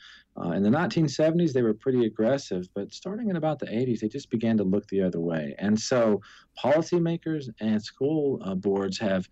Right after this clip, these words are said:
had authority to do whatever they want with kids anytime they want. And, you know, I wanna be clear. I think that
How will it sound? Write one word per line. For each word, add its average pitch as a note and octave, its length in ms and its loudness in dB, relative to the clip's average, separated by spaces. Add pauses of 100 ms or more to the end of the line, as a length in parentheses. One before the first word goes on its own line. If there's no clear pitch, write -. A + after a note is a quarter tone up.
(260)
had E3 240 0
authority A#2+ 420 2
to G2+ 80 0
do G2 240 -2
whatever A2+ 400 2
they G2+ 140 2
want F#2 340 -2
with F2 140 -14
kids F2 400 -2
anytime F#2+ 480 -2
they D#2 240 -6
want. C#2+ 260 -10 (480)
And, C#3 460 0
you D#3+ 80 4
know, D#3 140 4
I E3+ 280 0 (400)
wanna D3 240 0
be A#2+ 160 2
clear. A#2 300 0
I B2+ 140 0
think C3+ 320 -6
that G2+ 240 -4